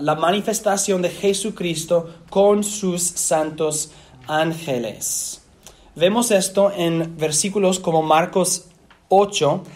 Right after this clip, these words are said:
treinta y ocho, en que Jesús dice: "Pues el que se avergüence de mí y de mis palabras en esta generación adúltera y pecadora, el Hijo del Hombre se avergonzará también de él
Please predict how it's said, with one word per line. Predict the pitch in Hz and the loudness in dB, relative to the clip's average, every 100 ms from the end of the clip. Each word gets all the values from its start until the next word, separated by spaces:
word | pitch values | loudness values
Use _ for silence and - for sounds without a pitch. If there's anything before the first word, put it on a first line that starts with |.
| - - | -20 -2
treinta | 175 208 226 175 | 2 2 4 2
y | 143 | 2
ocho, | 123 - 113 92 - _ _ - - _ | 0 -2 -8 -10 -14 _ _ -20 -20 _
en | 170 175 | -4 -2
que | 180 | -2
Jesús | 180 185 - 220 185 | -2 -2 -2 -2 0
dice: | 196 202 185 | 2 2 0
"Pues | 196 175 202 | 0 0 2
el | 233 | 0
que | 233 202 | 0 0
se | 214 196 | 0 0
avergüence | 175 175 170 180 214 214 202 | 2 4 4 4 2 2 0
de | 180 | 0
mí | 143 131 - - - - - | -2 -4 -6 -10 -20 -18 -6
y | 165 | -2
de | 175 | 0
mis | 196 196 | 0 4
palabras | 202 180 180 185 165 | 6 6 6 2 0
en | 165 | 0
esta | 208 226 247 | 0 2 0
generación | 233 208 180 165 156 170 147 | 2 0 2 2 0 0 0
adúltera | 135 175 226 226 208 202 175 | 0 -2 -2 0 2 2 0
y | 165 | -4
pecadora, | 170 160 143 175 131 135 202 - - - - - | -4 0 2 4 4 2 2 -6 -20 -20 -12 -4
el | 185 | -2
Hijo | 202 220 | 2 4
del | 196 | 6
Hombre | 196 196 196 | 6 4 2
se | 196 | 4
avergonzará | 175 170 170 175 165 165 170 185 | 4 4 2 2 0 2 2 2
también | 185 175 170 160 | 2 0 0 2
de | 151 180 170 | 4 6 4
él | 175 | 2